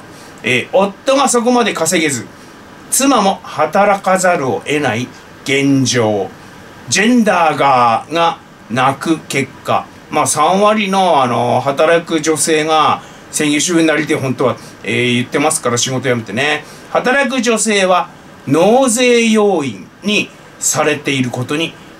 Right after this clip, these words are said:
気がつけと。えー、まあ、あの、会社なんか勤めてますと、所得税なんか抜かれた状態できますから、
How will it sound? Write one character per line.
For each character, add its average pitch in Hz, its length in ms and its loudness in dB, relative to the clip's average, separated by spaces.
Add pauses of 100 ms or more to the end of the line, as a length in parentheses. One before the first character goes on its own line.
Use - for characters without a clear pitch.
(120)
気 - 200 -2
が 156 200 2
つ - 200 -4
け 131 120 -4
と。 - 160 -16 (320)
え 151 260 0
ー、 - 20 -2
ま 214 180 2
あ、 - 20 0
あ 123 60 -2
の、 113 140 -4
会 202 320 0
社 220 160 0
な 226 100 0
ん 226 60 -2
か 147 120 -8
勤 147 260 -4
め 143 60 -8
て 139 80 -4
ま 117 120 -2
す - 140 -8
と、 131 320 2 (260)
所 170 200 -2
得 208 200 0
税 214 220 0
な 127 80 -2
ん 117 80 -6
か 120 80 -2
抜 127 140 0
か 165 100 2
れ 165 100 0
た 170 140 0
状 165 160 -4
態 160 160 -2
で 160 80 -12
き 165 100 -8
ま 165 80 -2
す 160 120 -6
か 131 80 0
ら、 127 260 2